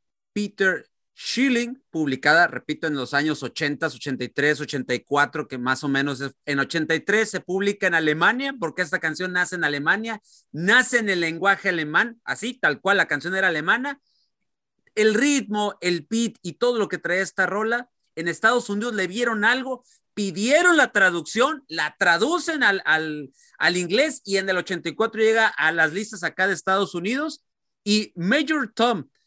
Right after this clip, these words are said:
que es como se llama esta canción, es, el, es la canción y sencillo del cantante Peter Schilling, publicado en el ochenta y tres en lo que se llama, en este disco se llama Error en el Sistema, así se llamaba este disco,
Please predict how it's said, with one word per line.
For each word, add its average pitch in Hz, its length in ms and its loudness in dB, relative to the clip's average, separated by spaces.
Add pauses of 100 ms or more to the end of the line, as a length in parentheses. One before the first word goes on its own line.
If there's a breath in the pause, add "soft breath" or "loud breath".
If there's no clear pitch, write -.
(160)
que 185 100 2
es 185 100 -2
como 202 200 0
se 170 140 -2
llama 185 180 2
esta 170 200 -2
canción, 208 500 0
es, 190 220 -2
el, 214 160 -4 (120)
es 185 260 -2
la 196 180 2
canción 185 320 0
y - 20 -2
sencillo 185 320 0
del 175 100 0
cantante 175 380 -2
Peter 185 340 -6
Schilling, 214 300 -4
publicado 170 440 -2
en - 20 -6
el 160 80 0
ochenta 143 260 -4
y 139 60 -4
tres 214 320 -2 (560 soft breath)
en 214 420 2
lo 170 220 2
que 165 80 -4
se 160 180 -4
llama, 196 280 2
en 175 120 -6
este 185 240 -2
disco 185 240 -10
se 160 160 -6
llama 180 380 2
Error 160 500 0
en 160 200 -2
el 139 160 -4
Sistema, 180 580 -2
así 175 120 -2
se 170 120 -4
llamaba 160 240 0
este 151 180 -4
disco, 196 500 -6